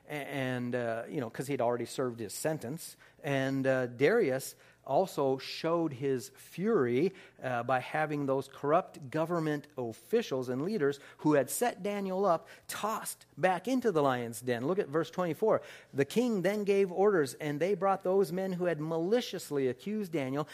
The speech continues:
and they cast them, their children, and their wives into the lion's den. And they had not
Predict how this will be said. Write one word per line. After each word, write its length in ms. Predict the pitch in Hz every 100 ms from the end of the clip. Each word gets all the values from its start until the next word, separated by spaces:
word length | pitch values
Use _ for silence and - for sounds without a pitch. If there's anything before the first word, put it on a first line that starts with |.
| -
and 120 | 156
they 120 | 165 175
cast 440 | - 226 220 165
them, 420 | 190 226 110 98 _ _ _ _ _
their 180 | 123 139
children, 600 | - - 226 175 98 - _ _ _ _
and 160 | 147
their 160 | 156 165
wives 720 | 151 165 220 190 117 123 120
into 220 | 156 170
the 120 | 165
lion's 380 | 165 185 190 147
den. 320 | 120 101 90 - _ _ _ _ _ _ _ _ _ -
And 140 | 110
they 80 | 143
had 160 | 147
not 200 | 131 160